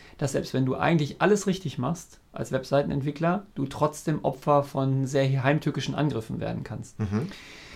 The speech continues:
Speaker 1: Ähm, da muss man jetzt, das, das, was das ausnutzt, ist im Prinzip alles, was wir vorher besprochen haben. Und zwar hast du eine Webseite und bei der muss man sich anmelden.
Speaker 2: Mhm.
Speaker 1: Jetzt ist es ja so,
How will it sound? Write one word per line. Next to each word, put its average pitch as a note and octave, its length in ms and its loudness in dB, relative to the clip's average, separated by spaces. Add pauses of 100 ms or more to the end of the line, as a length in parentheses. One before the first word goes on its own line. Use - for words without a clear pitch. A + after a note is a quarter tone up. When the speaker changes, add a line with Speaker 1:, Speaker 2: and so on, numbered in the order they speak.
(260)
Speaker 1:
Ähm, C3 500 4 (340)
da C3 140 8
muss E3+ 180 6
man D#3+ 140 8
jetzt, - 600 -4 (340)
das, C#3 320 4 (260)
das, - 240 0
was C#3+ 140 4
das C#3+ 160 0
ausnutzt, F#3+ 460 4
ist D#3 120 -6
im D#3 100 0
Prinzip D#3+ 540 -2
alles, E3 240 6
was D#3 140 0
wir D3 80 -2
vorher C#3 200 6
besprochen A#2+ 480 -4
haben. A2 260 -6 (100)
Und - 160 -6
zwar D3 480 2 (560)
hast - 240 -2
du D#3 200 2
eine A#2+ 440 2
Webseite E3+ 560 -2 (600)
und D3+ 320 0
bei C#3 120 6
der C#3+ 100 8
muss D3 140 2
man C#3+ 100 2
sich C3+ 160 -2
anmelden. A2 480 2 (460)
Speaker 2:
Mhm. A#2+ 260 -4 (420)
Speaker 1:
Jetzt B2+ 140 -4
ist C#3+ 80 0
es C3+ 80 -2
ja C3 140 6
so, E3 320 4